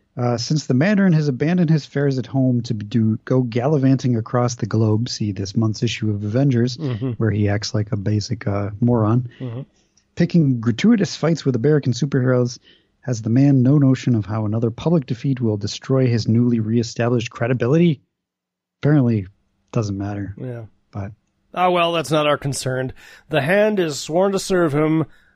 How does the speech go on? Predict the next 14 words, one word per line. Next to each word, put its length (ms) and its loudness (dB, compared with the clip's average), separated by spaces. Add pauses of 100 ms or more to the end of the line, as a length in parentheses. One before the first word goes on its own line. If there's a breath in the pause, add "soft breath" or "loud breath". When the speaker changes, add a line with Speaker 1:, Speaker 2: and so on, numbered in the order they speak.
(140)
Speaker 2:
uh, 40 -10
as 400 -2
you 200 2
are 160 2
s-, 580 -10
uh, 160 -4
to, 400 -6
as 480 -6
you 460 -4
are 340 -2
to 160 -4
serve 240 -4
the 140 -2
Hand 400 -4